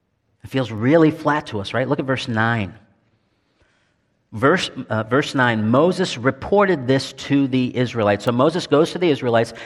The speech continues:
He tells them about God's redemption. What happened? How do they respond? They did not listen to him because of their discouragement and harsh labor. Now, this isn't the first time Moses goes to, to Israel and says, "Hey, God's gonna come and save you."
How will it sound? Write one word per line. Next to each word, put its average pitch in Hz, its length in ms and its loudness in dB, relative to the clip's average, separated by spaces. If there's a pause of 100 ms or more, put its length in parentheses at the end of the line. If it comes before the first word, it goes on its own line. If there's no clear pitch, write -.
He 139 100 2
tells 170 400 0
them 160 140 2
about 127 260 2
God's 123 300 0 (120)
redemption. 117 760 -2 (260)
What 139 100 2
happened? 139 400 -2 (300)
How 139 100 -2
do 131 80 2
they 143 140 4
respond? 98 560 -2 (600)
They 127 180 2
did 160 460 2
not 165 380 2
listen 160 480 2
to 151 140 0
him 147 200 2
because 143 300 2
of 135 80 -4
their 131 140 2
discouragement 175 880 -2
and 131 140 0
harsh - 400 -4
labor. 95 360 -4 (680)
Now, 147 80 2
this 220 160 2
isn't 226 220 2
the 156 80 2
first 240 400 -2
time 156 200 2
Moses 160 360 2
goes 156 220 2
to, 139 160 2 (240)
to 175 60 2
Israel 175 300 4
and 143 100 4
says, 147 140 2
"Hey, 180 140 2
God's 175 280 2
gonna - 160 2
come 160 160 0
and 131 80 2
save 247 440 -2
you." 95 180 -6